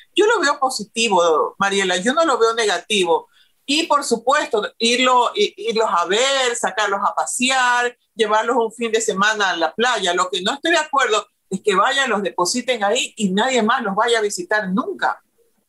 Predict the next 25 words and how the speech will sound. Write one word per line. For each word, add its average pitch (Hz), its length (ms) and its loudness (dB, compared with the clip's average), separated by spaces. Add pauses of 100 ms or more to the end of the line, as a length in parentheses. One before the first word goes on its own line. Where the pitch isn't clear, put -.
(240)
Pero 220 220 2
si 254 140 0
ellos 320 180 0
van 294 160 2
a 302 80 0
estar 277 240 -2
ahí 240 260 0
bien 226 200 0
cuidados 226 420 2
y 196 60 -2
tú - 120 -4
los 240 140 2
vas 233 200 2
a 233 40 -2
visitar, 226 480 -4
¿por - 140 0
qué 359 180 0
no? 165 240 0 (300)
Aunque 202 280 0
suene, 302 300 2 (180)
suene 262 400 0
terrible 220 460 0
para 175 200 0
muchas 220 300 -2
personas, 185 520 -2